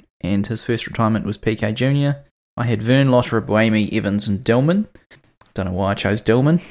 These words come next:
He, uh, wasn't having the best of races, but that's all right. Um, in Evans, Dillman, and Vergne. Again, come on, Tom. Come on. <laughs>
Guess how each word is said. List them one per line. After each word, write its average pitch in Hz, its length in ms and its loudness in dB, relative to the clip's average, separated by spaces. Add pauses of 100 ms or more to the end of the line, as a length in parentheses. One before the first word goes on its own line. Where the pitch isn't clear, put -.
(280)
He, 117 160 -2
uh, 110 260 2 (260)
wasn't 117 280 -2
having 113 220 2
the 117 60 -2
best 107 240 -2
of 90 120 -4
races, 123 360 0
but - 140 -6
that's - 180 -4
all 120 80 0
right. 165 160 2 (760)
Um, 123 480 2 (320)
in 123 240 -2
Evans, 127 400 0
Dillman, 120 320 2
and 110 160 2
Vergne. 135 380 2 (840)
Again, 135 560 2
come 139 160 -2
on, 123 180 2
Tom. 107 340 0 (180)
Come 143 180 0
on. 104 280 0
<laughs> - 720 -2